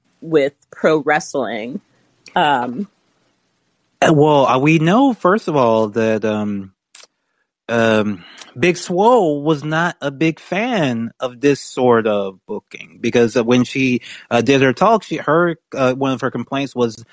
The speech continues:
Speaker 2: not being on T V regularly, when I think that for m-, that's just not in the cards for a lot of the wrestlers that,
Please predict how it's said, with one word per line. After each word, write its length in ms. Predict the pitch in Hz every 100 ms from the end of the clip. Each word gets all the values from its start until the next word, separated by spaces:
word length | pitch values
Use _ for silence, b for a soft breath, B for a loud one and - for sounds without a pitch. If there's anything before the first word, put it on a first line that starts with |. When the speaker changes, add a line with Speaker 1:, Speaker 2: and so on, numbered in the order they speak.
| b b
Speaker 2:
not 380 | - 127 131 123
being 380 | 131 131 127 123
on 220 | 120 117
T 360 | 117 - 151 143
V 340 | 131 143 135
regularly, 1000 | 135 117 123 196 202 151 117 104 101 104 - b b b
when 340 | 113 135 135
I 160 | 127 120
think 360 | 120 156 180 _
that 220 | 131 120
for 180 | - 127
m-, 120 | 117 120 _
that's 260 | 123 139 -
just 440 | 143 143 - - _ _ _ _ _
not 440 | 127 131 135 139
in 180 | - 131
the 100 | 127
cards 800 | 117 - 139 156 180 151 135 120
for 260 | - 123 123
a 140 | 117
lot 600 | 120 117 117 117 120 113 113
of 460 | 123 123 123 117 110 _
the 380 | - 120 117 117 107
wrestlers 580 | 110 107 - 123 123
that, 260 | - 120 120